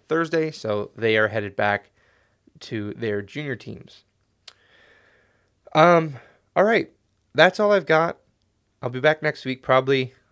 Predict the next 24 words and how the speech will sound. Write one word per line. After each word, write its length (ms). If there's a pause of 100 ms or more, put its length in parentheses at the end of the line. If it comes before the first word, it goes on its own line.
(120)
um, 320
a 40
Wednesday 380
nep-, 340
night 220
episode 400
since 180
that 220
isn't 240
a 60
game 260
day, 280 (360)
as 140
I 120
hinted 360
at 120
earlier. 500 (520)
Um, 460 (240)
there 120
may 120
be 120
a 60
guest 300
involved. 540